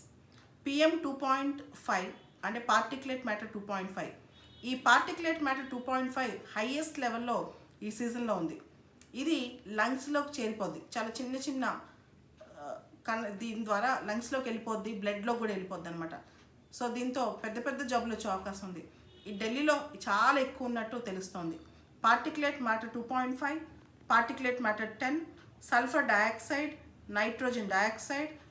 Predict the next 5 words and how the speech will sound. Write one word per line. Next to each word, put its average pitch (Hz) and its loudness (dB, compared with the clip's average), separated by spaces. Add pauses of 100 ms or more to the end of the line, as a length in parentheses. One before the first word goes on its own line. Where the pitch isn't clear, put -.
(240)
కార్బన్ 214 6
మోనాక్సైడ్, 240 0 (360)
ఓజోన్, 247 2 (320)
అమోనియా, 247 0 (200)
లెడ్. 196 -2